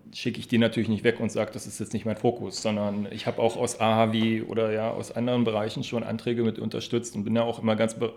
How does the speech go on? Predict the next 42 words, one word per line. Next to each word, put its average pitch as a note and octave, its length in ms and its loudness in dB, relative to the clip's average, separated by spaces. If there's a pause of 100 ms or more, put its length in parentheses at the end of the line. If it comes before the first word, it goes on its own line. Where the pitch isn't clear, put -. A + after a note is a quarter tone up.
(120)
begeistert, A2 560 -4
was A2+ 140 -4
da A#2+ 100 0
für A2+ 140 -6
tolle G#2+ 240 -2
Themen B2 360 2
adressiert A#2 480 -2
werden. G#2+ 400 -6 (200)
Natürlich C3 1040 2 (680)
bin C3+ 180 0
ich C3+ 140 -2
nur A2+ 260 0
eine C3+ 200 -2
Person C3+ 500 4
und - 220 -2
hätte C3 240 -2
theoretisch, B2 560 -2
ja, A2+ 140 0
also A2 420 -6 (300)
man A#2 280 -6
ist - 200 -14
beschränkt C3+ 380 -2
in B2 140 0
seinen A#2+ 220 4
Möglichkeiten, B2 680 0
aber A2+ 280 4 (680)
so C#3 880 8
viele B2+ 380 2
E-U-Anträge A#2+ 1040 0
haben A#2 160 4
wir A2+ 80 6
jetzt G#2+ 220 0
doch B2 100 -2
nicht, A#2+ 200 0
dass A2+ 120 -2
ich A2+ 80 0
nicht G#2+ 140 0
sagen A2 220 4
kann, A2+ 220 0
ich - 180 -10
nehme G#2 260 0
alle, G#2+ 280 0